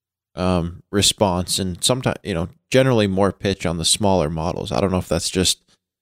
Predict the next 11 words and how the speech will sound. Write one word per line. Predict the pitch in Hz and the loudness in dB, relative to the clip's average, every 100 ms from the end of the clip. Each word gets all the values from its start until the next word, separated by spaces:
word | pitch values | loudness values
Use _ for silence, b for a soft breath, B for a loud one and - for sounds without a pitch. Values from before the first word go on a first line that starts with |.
| _ _ - | _ _ -4
they're | |
small, | - 127 127 120 117 | 0 4 4 4 4
you | 107 | 2
want | 85 | -2
'em | |
faster, | - 123 107 - 110 107 | -2 0 2 0 0 0
they're | 98 | 0
fun | - 107 | 0 -2
to | 98 | 0
throw | - 98 | 0 2
around. | 92 95 98 98 95 | 4 2 2 0 -4